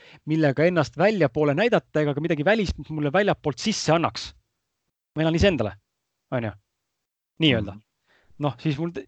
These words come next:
Speaker 1: tekib sama mõte nagu, et võib-olla tõesti, et kui ta, see on ikkagi positiivne teiste inimeste mõjutamine ja, ja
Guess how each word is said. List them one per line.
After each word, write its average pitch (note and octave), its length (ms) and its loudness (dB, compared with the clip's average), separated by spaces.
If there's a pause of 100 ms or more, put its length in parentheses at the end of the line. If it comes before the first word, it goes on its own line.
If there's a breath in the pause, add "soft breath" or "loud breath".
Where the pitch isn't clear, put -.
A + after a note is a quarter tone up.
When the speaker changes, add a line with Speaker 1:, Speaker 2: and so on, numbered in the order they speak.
Speaker 1:
tekib E3 240 -6
sama G#3 240 0
mõte E3 220 0
nagu, B2 160 0
et B2 80 -8
võib-olla F3 240 -4
tõesti, A#3 260 -2
et - 80 -6
kui D3+ 100 -4
ta, D3+ 140 0
see D#3+ 80 0
on F3 140 -2
ikkagi F3+ 280 -6
positiivne E3+ 540 0
teiste F#3 240 2
inimeste E3 320 0
mõjutamine D#3 540 2
ja, D3+ 160 6 (180)
ja D#3+ 160 4